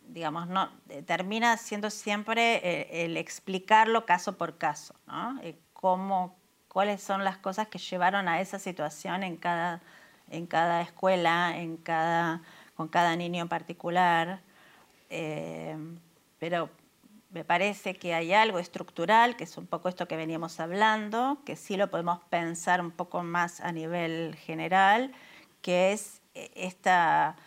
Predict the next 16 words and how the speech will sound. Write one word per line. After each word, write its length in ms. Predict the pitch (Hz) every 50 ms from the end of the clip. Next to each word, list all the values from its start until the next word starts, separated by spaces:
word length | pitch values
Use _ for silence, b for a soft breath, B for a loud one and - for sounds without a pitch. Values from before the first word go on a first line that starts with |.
| B B B B B _ _ _ _ _ - - -
eh, 340 | - 170 156 156 156 - -
esta 240 | 175 170 - 175 170
cuestión, 640 | - 180 180 - - - 214 202 190 190 190 170
por 180 | 170 180 180 175
un 140 | 180 190 190
lado, 560 | 190 185 170 165 160 156 156 156 131 110 -
de 840 | - 170 165 165 165 156 151 160 156 156 160 143 143 151 139 - - - _
la 180 | - 160 175 170
tendencia 1120 | 170 175 180 180 170 180 208 214 214 220 220 214 - - - 190 175 170 165 160 165 160 - -
a 640 | - 165 165 170 180 180 196 208 226 233 220 - - -
rechazar 1000 | 175 180 180 175 - - 175 151 - - - 220 202 214 214 226 254 285 - - -
lo 240 | 165 165 170 170 -
que 220 | - 180 190 196
nos 220 | 185 180 185 175 -
resulta 1080 | 170 165 170 - - 185 175 175 175 180 - - 202 190 185 170 156 156 151 - -
diferente 920 | - 151 151 - - 170 180 180 185 196 202 202 - 240 254 269 277 311